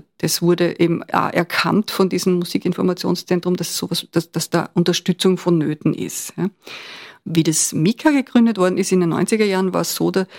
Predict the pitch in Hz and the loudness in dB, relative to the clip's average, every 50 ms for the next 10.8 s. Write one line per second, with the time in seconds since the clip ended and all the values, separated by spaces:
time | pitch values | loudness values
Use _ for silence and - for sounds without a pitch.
0 | - - - - - 156 151 - - 160 156 - - 156 156 - - - 151 156 | -20 -20 -20 -6 -2 0 2 2 2 0 0 0 -2 -2 -2 -2 -2 -2 0 0
1 | 147 - - - - 92 107 160 - - 160 156 - - - - - - - - | 0 -2 -2 -4 -4 -4 -4 -6 -4 -4 -4 -2 -2 -2 -2 -2 -4 -4 -2 0
2 | - 175 226 233 - 220 214 214 214 - 214 - 208 196 - - 175 - - 175 | 2 4 4 4 4 2 2 2 0 -2 -2 0 0 0 2 0 -2 0 0 0
3 | 175 170 170 - - - - 165 160 156 156 160 170 175 - - - 165 160 160 | 0 -2 -2 -4 -4 -2 0 0 0 0 0 -2 0 -2 -2 0 -2 -2 -2 -4
4 | 175 - - - 165 160 - - - 151 151 151 165 202 240 269 277 - - - | -6 -4 -2 0 0 0 -2 -4 -2 0 2 2 4 4 4 4 2 -2 -10 -20
5 | - - - - - 170 175 170 170 180 175 - - 170 - 175 - - 151 151 | -20 -20 -6 -2 2 2 4 4 4 2 0 0 0 0 0 0 2 2 2 2
6 | 160 175 - - 131 151 180 175 175 175 - 180 175 - - 180 175 175 175 175 | 2 2 0 0 0 0 2 0 0 0 0 0 0 0 0 0 2 2 0 0
7 | - 190 180 - - - 160 160 - 175 175 175 170 170 165 160 170 160 175 185 | -2 -4 -4 -4 -2 -2 -2 0 0 0 0 0 0 0 0 2 2 2 0 0
8 | 196 - _ _ _ - - _ _ _ - 165 160 165 175 170 - - 139 156 | -2 -4 _ _ _ -20 -20 _ _ _ 0 2 2 2 2 0 0 0 0 2
9 | 175 180 180 170 - 156 147 151 147 175 175 - - 139 - - - - 185 180 | 2 2 0 0 0 0 0 0 -2 -2 -2 -2 -2 -2 -2 -2 -2 -2 0 0
10 | 160 151 165 160 - - - 190 - - 208 - 233 247 247 | 0 0 0 0 -2 -2 -2 -2 -2 -2 0 0 0 0 0